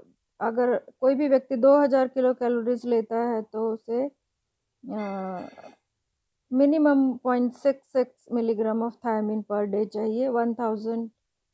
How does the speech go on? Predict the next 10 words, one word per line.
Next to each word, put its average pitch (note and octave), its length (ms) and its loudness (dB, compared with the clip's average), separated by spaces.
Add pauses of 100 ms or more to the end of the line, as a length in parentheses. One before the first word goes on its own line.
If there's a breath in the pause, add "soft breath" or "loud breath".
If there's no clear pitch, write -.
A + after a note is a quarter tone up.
(160)
के A#3 100 0
हिसाब A3 380 -2
से G#3+ 140 -10
उसे A3 180 -8
पॉइंट G#3 360 -6
थ्री C4 180 -2
थ्री C4 200 -2
milligram A#3 580 -2
of A3+ 80 -6
thiamine A3 520 -4